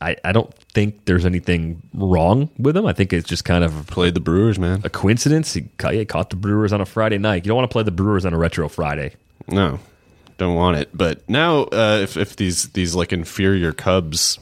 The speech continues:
Speaker 2: it, it, it's not a cash option, but in a tournament, like, yeah, coming off two bad games, if we don't think something is fundamentally wrong with DeGrom, it's just a good matchup at a deflated price when people might be less likely to pick him.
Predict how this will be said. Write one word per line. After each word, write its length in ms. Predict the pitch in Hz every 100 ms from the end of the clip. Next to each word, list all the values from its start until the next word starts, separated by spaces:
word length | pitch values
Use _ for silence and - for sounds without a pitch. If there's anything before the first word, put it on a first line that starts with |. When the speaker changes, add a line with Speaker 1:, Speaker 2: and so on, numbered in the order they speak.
| -
Speaker 2:
it, 160 | - - _
it, 160 | 156 -
it's 200 | 151 175
not 100 | 170
a 60 |
cash 320 | 165 131 123 95
option, 320 | 90 - 95
but 80 | 92
in 100 | 90
a 60 |
tournament, 480 | 92 107 110 113 -
like, 160 | 90 92
yeah, 160 | 73
coming 260 | - 127 123
off 120 | 117
two 140 | -
bad 200 | 110 104
games, 320 | 90 90 87 82
if 100 | 90
we 60 |
don't 280 | 78 104 113
think 160 | 120 107
something 260 | 107 107
is 100 | 98
fundamentally 540 | - 98 98 98 101 92
wrong 360 | 78 90 90
with 140 | 82 -
DeGrom, 500 | - 80 82 78 - - _ _ _ -
it's 200 | - -
just 180 | 120
a 60 | -
good 160 | 101 82
matchup 420 | 82 90 - 80
at 100 | 80
a 60 |
deflated 420 | 80 - 95 76 71
price 440 | - 87 73 -
when 240 | 78 76
people 420 | 73 - 78 76 -
might 240 | 78 78 -
be 100 | 78
less 240 | 80 -
likely 300 | 69 71 71
to 40 | 64
pick 300 | - 92 -
him. 220 | 64